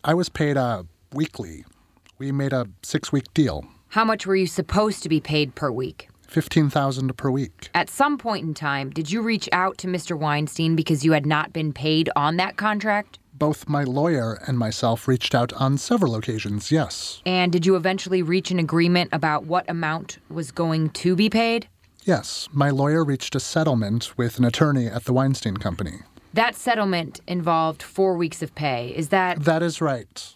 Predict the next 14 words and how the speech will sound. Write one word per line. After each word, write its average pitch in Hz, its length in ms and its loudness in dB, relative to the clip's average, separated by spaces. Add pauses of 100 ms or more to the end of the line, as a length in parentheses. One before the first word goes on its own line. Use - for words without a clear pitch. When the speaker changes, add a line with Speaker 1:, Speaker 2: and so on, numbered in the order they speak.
(240)
Speaker 2:
What 190 260 -4
did 190 220 -2
you 160 80 -2
get 139 180 -4
paid? - 300 -10 (320)
Speaker 1:
Sixty - 400 -6
thousand. 110 560 -4 (300)
Speaker 2:
That 185 200 0
check 185 300 0
was 170 160 -2
sent 170 220 0
to 147 100 -4
you, 135 100 -4
correct? - 480 -4